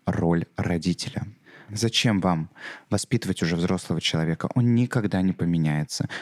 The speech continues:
он никогда не будет таким, как вам хочется. Дайте возможность другим людям быть теми,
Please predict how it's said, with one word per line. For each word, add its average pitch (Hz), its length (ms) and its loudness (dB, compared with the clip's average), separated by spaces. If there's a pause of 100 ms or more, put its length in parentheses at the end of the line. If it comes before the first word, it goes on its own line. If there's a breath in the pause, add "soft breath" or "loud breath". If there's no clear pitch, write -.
(120 loud breath)
он 113 160 4
никогда 110 440 2
не 101 120 2
будет 92 300 -2
таким, 104 260 -2
как - 260 -2
вам 90 140 -2
хочется. - 720 -2 (760 loud breath)
Дайте 113 420 2
возможность 95 720 0 (160)
другим 104 380 2
людям 90 500 0
быть - 360 -2
теми, 101 540 2